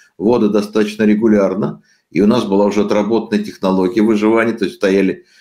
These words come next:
трёхлитровые банки с питьевой водой. Вот, так что в этом смысле, да, вода, фонарики, чтобы в темноте не мыкать горе, свечки — это всё-таки аккуратная такая проблема.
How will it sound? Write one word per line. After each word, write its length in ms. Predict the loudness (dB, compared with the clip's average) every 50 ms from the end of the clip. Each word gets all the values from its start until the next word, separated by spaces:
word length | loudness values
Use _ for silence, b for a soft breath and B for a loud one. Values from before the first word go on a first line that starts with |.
| B B _
трёхлитровые 720 | 0 0 0 0 0 -2 -2 0 0 0 2 2 2 2 2
банки 340 | 0 0 0 -2 -4 -6 -12
с 100 | -18 -16
питьевой 440 | -16 -8 -4 -2 0 2 2 2
водой. 480 | 2 0 -2 0 0 0 0 0 -2 -6 -12 B B B B B B B B B B -8
Вот, 340 | -6 -2 0 0 0 0 0
так 160 | -2 -4 -4
что 100 | -2 -2
в 60 | 0 0
этом 200 | 0 0 -2 -4
смысле, 340 | -2 -2 -2 0 0 -2
да, 220 | -2 0 0 0 0
вода, 640 | 0 -2 -2 0 0 0 0 0 -2 -4 -8 -10 -16 _ _ _
фонарики, 720 | -12 -10 -8 -8 -6 -4 -4 -2 0 0 0 0 0 -2 -6
чтобы 220 | -8 -8 -8 -8
в 20 | -8
темноте 420 | -6 -2 -2 -2 -2 -2 -2 -2
не 100 | 0 0
мыкать 420 | 2 2 0 0 0 0 -2 0 0
горе, 400 | 2 2 2 2 0 -2 B B B B B B B
свечки — 440 | -10 -2 0 2 2 0 0 -2 -2
это 140 | -2 -2 -4
всё-таки 280 | -6 -8 -6 -4 -4
аккуратная 640 | -6 -4 -2 -2 -2 0 -2 -2 -2 -2 0 0 0 0
такая 340 | -2 -4 -2 -2 -2 -2
проблема. 580 | -2 -2 -2 -2 -2 -2 -2 -2 -2 -4 b b